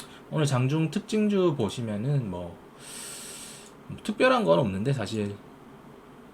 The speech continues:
뭐 그 전날에 이제 제가 곡물주 뭐 이런 거 있잖아요. 안 된다고 말씀드렸죠. 이런 거 다 폭락했고, 그 다음에 진매트릭스 어저께 말씀드린 뭐 콘돔 이런 거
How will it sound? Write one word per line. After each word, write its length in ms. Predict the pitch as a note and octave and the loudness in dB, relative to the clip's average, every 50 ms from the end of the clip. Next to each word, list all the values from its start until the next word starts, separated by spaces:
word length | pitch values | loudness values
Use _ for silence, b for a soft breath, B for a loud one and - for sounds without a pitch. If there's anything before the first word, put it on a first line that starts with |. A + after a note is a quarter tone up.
| - - - - - - - - - - - - - - | -20 -20 -20 -20 -20 -20 -20 -20 -20 -20 -20 -20 -12 -4
뭐 240 | - B2 A#2 G#2+ - | 0 2 2 2 2
그 180 | - - D3 C#3+ | 4 6 6 8
전날에 420 | - D3 D#3 E3+ F3+ F3 E3+ C#3+ | 10 10 10 10 10 10 10 8
이제 240 | A#2+ G#2 A#2 A2+ G#2+ | 8 6 6 4 2
제가 220 | - A2+ G#2 G#2+ | 2 0 -2 0
곡물주 520 | - - B2+ C#3+ E3 F3+ F#3+ F#3 D#3+ D3 B2 | 2 4 6 6 8 8 6 6 6 4 4
뭐 180 | A2 G#2 G2+ | 4 4 2
이런 160 | G2 A2 A2 A2 | 2 2 2 0
거 80 | G2+ | 0
있잖아요. 440 | F2+ - G#2+ G2 G2 F#2+ G#2 D#3 - - - B B B B B | -2 -2 -2 -2 -2 -2 -2 -4 -4 -6 -10 B B B B B
안 120 | G2 G#2 B2+ | 0 4 4
된다고 260 | D#3 E3+ D#3+ C3+ G#2+ | 6 6 6 6 4
말씀드렸죠. 560 | G2 G2 - A#2+ A2 G#2 G#2+ - - A2 G#2+ F#2 | 4 0 0 -4 -4 -4 -4 -4 -4 -4 -4 -4
이런 160 | G2+ A2+ A2 | -4 -4 -4
거 160 | G#2+ G2+ F#2+ | -4 -4 -4
다 300 | - G2+ G2 F#2+ F#2+ F#2+ B B B B B B B B B B B B - - - - - - - - - - - | -4 -6 -6 -6 -6 -8 B B B B B B B B B B B B -20 -20 -20 -20 -20 -20 -20 -20 -10 -2 0
폭락했고, 720 | E3+ F3 F3 E3+ D3+ C3+ - - - G2+ G2 A#2 C#3+ C#3+ - - | 2 4 4 4 4 2 -2 -2 -2 -2 -2 -2 -2 -4 -6 -4
그 60 | - | 0
다음에 240 | G#2 G#2+ A2 G#2 G2+ | 0 2 2 0 0
진매트릭스 680 | - B2+ C3 C#3+ D3+ D3+ - F3+ E3 D#3 - - A#2 | 0 4 4 4 4 4 4 2 2 2 0 0 -2
어저께 440 | G2+ F#2+ F#2 F#2+ F2+ - G2 G2 G2 | 0 0 -2 -2 -6 -4 -4 -4 -2
말씀드린 440 | F#2+ F#2 - - G#2 G2+ G2 F#2+ F#2 | -2 -4 -4 -4 -4 -4 -4 -4 -4
뭐 120 | F2+ - | -8 -4
콘돔 380 | - - F3+ F3+ F3 F3+ D3 A2 | 0 2 2 4 4 4 4 4
이런 200 | G2 G2+ G2+ G2+ | 2 2 0 0
거 260 | G2+ G2 G#2 A#2+ | 0 0 0 -2